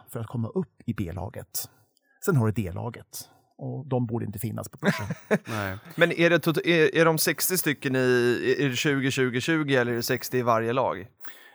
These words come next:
Speaker 1: Eh, det är lite olika.
Speaker 2: Det är lite
Speaker 1: Eh,
Speaker 2: olika.
Speaker 1: det är olika. Jag brukar ligga på, förr i tiden låg jag på tjugo, trettio bolag, men
Speaker 2: Mm.
Speaker 1: portföljen sväljer och jag vill
Speaker 2: Mm.
Speaker 1: inte ha, ta någon risk.
Speaker 2: Nej.
Speaker 1: Så att det finns mycket bra. Eh, så att nu är det sextio bolag.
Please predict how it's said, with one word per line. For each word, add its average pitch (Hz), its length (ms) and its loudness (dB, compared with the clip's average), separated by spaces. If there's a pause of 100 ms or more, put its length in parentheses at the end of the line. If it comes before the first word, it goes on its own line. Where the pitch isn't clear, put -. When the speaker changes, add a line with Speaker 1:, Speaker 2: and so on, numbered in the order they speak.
(120)
Speaker 1:
Eh, 120 440 2
det 131 120 4
är - 20 6
lite 156 160 4
olika. 135 440 2 (220)
Speaker 2:
Det 120 100 -6
är - 20 -2
lite 113 120 -2 (100)
Speaker 1:
Eh, 107 280 -2
Speaker 2:
olika. 110 40 -4
Speaker 1:
det 117 200 2
är 147 40 8
olika. 127 240 4
Jag 127 100 4
brukar 147 200 4
ligga 117 220 2
på, 113 300 -2 (180)
förr 208 200 10
i - 40 4
tiden 120 260 0
låg 110 140 2
jag 107 100 -2
på 123 80 -4
tjugo, 107 320 -4
trettio 131 280 -4
bolag, 104 340 -4
men 135 120 0
Speaker 2:
Mm. 123 120 -2
Speaker 1:
portföljen 160 400 -2
sväljer 135 400 -4
och 127 260 -4
jag 123 100 -2
vill 185 100 -4
Speaker 2:
Mm. - 0 -
Speaker 1:
inte - 160 -6
ha, 127 160 0 (480)
ta 131 120 -2
någon 117 140 0
risk. - 460 -4
Speaker 2:
Nej. 113 180 0 (260)
Speaker 1:
Så - 120 -6
att - 220 -12 (200)
det - 60 -8
finns 214 180 -2
mycket 180 200 -2
bra. 117 220 -2 (160)
Eh, 117 200 -2
så 117 120 -6
att 131 100 -8
nu 151 380 0
är 131 40 -2
det 123 80 -2
sextio - 400 -4
bolag. 117 480 -8